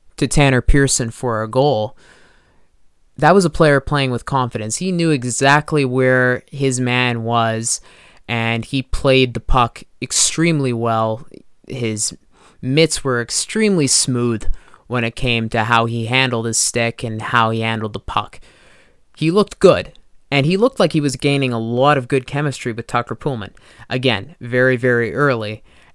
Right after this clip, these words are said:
and you can't take too much stock in a game that was basically us versus the A H L Flames. So if you look at it in that respect,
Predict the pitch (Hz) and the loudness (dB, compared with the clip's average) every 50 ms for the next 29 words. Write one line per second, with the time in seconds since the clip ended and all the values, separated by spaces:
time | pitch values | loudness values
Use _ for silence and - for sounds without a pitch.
0 | _ - 123 120 113 110 110 110 107 107 107 117 - 110 120 - - - - 131 | _ -4 -2 0 0 0 0 -2 -2 -4 -6 -8 -10 -10 -10 -6 -4 -2 0 0
1 | 127 95 - - - - 123 117 - - - - 131 123 117 113 - - - - | -2 -2 -4 -8 -8 -6 -6 -6 -6 -8 -8 -6 -4 -4 -4 -4 -4 -6 -4 -2
2 | 131 117 113 110 - - 113 113 110 110 113 110 110 110 110 110 110 113 - - | 0 0 0 0 0 -4 -6 -6 -6 -4 -4 -4 -4 -4 -4 -4 -6 -8 -10 -12
3 | _ - 117 107 107 110 117 - - 117 113 110 - 123 117 - - 117 110 110 | _ -4 -4 -4 -2 -4 -6 -4 -4 -2 -2 -2 -4 -6 -6 -8 -8 -8 -6 -6
4 | 110 107 - - _ _ _ _ _ _ - _ _ _ _ _ _ _ - 135 | -6 -8 -10 -14 _ _ _ _ _ _ -20 _ _ _ _ _ _ _ 2 4
5 | 127 117 - - 139 123 131 120 113 - - 117 107 - - 123 - 113 117 113 | 4 4 2 -2 -4 -2 -2 -2 -2 -4 -6 -8 -6 -4 -2 -2 -2 -2 -2 -2
6 | 110 110 107 107 - - 110 98 95 - - - 113 104 98 - - - - - | -2 -2 -4 -4 -4 -4 -4 -4 -6 -8 -8 -6 -6 -6 -6 -8 -10 -12 -12 -12
7 | - - _ - - - - _ - - _ _ _ _ _ _ _ _ _ _ | -12 -14 _ -20 -20 -20 -20 _ -20 -20 _ _ _ _ _ _ _ _ _ _
8 | _ _ _ _ _ _ - - 165 147 135 - 156 165 214 214 - 170 139 127 | _ _ _ _ _ _ -2 2 2 2 4 2 2 2 2 2 2 2 2 2
9 | 113 101 113 110 107 101 92 - 104 104 - - - - 104 101 104 - - - | 0 -2 -2 -2 -2 -4 -4 -6 -8 -8 -8 -6 -4 -2 -2 -2 -2 -4 -6 -12
10 | - - | -16 -16